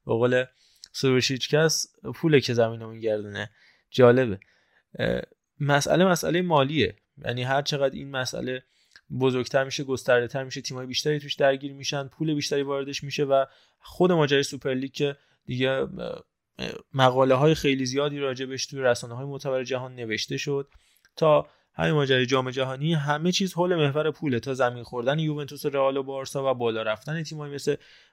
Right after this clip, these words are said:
پاریس سن ژرمن و منچستر سیتی و حالا نیوکاسل، همه چیز دیگه داره حول محور پول میچرخه و اگه پول نداشته باشی یه جورایی بیمایه فتیره. به نظرم اول بریم با عرفان همراه بشیم. عرفان، تو نظرت در مورد دو سال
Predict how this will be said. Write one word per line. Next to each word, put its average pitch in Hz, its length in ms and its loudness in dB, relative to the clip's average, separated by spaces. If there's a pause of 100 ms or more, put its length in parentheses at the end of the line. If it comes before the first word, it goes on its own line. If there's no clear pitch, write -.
پاریس 139 280 6
سن 143 180 2
ژرمن 139 320 -2
و 139 40 -12
منچستر 139 440 -4
سیتی 139 300 -6
و 139 60 2
حالا 135 360 4 (440)
نیوکاسل، 143 680 0 (380)
همه 170 360 0
چیز 185 240 -6
دیگه 160 160 -2
داره 170 200 0
حول 170 220 -6
محور 151 280 -2
پول 170 240 -6
میچرخه 180 680 -6 (420)
و 117 480 4 (100)
اگه 127 440 -2
پول 165 300 -4
نداشته 131 280 0
باشی 156 200 -4
یه 147 80 -2
جورایی 135 240 -2
بیمایه 120 360 -2
فتیره. - 400 -10 (520)
به 143 60 2
نظرم 156 260 6
اول 190 200 2
بریم 202 200 -4
با 175 80 2
عرفان 180 340 -2
همراه 151 400 -4
بشیم. 127 460 -4 (300)
عرفان، 175 220 2
تو 180 120 -2
نظرت 170 300 -2
در 170 120 0
مورد 170 400 -4
دو 131 260 -4
سال 131 300 2